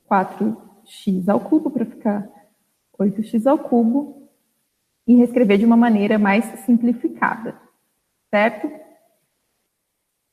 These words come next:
Eu espero que vocês tenham entendido como que funciona a regra da cadeia. É, então, como eu disse, é muito importante, acho que não só no cálculo, mas na matemática em geral,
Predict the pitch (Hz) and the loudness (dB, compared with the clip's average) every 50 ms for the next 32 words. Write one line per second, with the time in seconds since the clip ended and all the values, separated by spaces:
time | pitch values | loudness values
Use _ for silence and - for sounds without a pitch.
0 | _ _ _ _ _ _ _ _ _ _ _ _ _ _ _ _ _ _ _ _ | _ _ _ _ _ _ _ _ _ _ _ _ _ _ _ _ _ _ _ _
1 | _ _ _ _ _ _ _ _ _ _ _ _ _ _ _ _ _ _ _ _ | _ _ _ _ _ _ _ _ _ _ _ _ _ _ _ _ _ _ _ _
2 | _ _ - 220 240 262 - - - 240 247 277 302 - 277 269 - 254 247 - | _ _ 2 2 2 2 0 0 2 4 4 4 2 -2 -2 -2 -2 -2 -2 0
3 | 285 269 269 277 277 294 285 285 285 247 220 214 214 202 220 302 349 - - - | 0 0 0 0 0 0 2 2 2 2 4 2 2 2 2 0 -2 -4 -12 -20
4 | - - _ _ _ _ 226 214 214 220 - - - 240 220 - 220 208 202 208 | -20 -20 _ _ _ _ 2 2 2 2 0 -2 -2 -2 -2 0 -4 -4 -4 -4
5 | 202 214 202 208 185 196 202 - - 220 196 180 202 175 175 180 233 320 349 - | -4 -4 -4 -4 -4 -4 -6 -6 -6 -6 -4 -2 -2 -2 0 0 -2 -2 -4 -6
6 | - - - - _ _ _ _ _ _ _ _ _ _ _ _ _ 208 214 220 | -14 -20 -20 -20 _ _ _ _ _ _ _ _ _ _ _ _ _ -4 -2 0
7 | 226 226 214 220 220 214 - 262 262 285 240 240 226 - 226 220 247 311 - 339 | 2 2 2 2 0 2 2 2 2 2 2 0 2 4 4 4 4 4 2 -2
8 | 311 - - 208 202 - - 220 220 233 233 240 233 - - 202 208 220 - - | -4 -2 -4 -4 -4 -2 0 2 2 4 4 2 2 -2 -6 -8 -8 -8 -10 -10
9 | 190 220 214 - - _ - 226 220 214 214 226 240 233 - 220 202 202 208 220 | -10 -10 -10 -12 -12 _ -2 0 2 2 2 0 -2 -2 -2 -2 0 0 0 0
10 | 208 - - - 208 202 214 226 226 - 240 220 214 214 214 214 226 220 - 208 | 0 -2 -4 -2 0 2 2 0 2 0 2 2 2 2 2 2 2 2 2 0
11 | 214 202 208 - - - 214 214 208 208 202 208 202 202 220 240 240 233 - - | -2 -2 -4 -10 -2 2 2 2 2 2 -2 0 2 2 4 2 2 0 -4 -12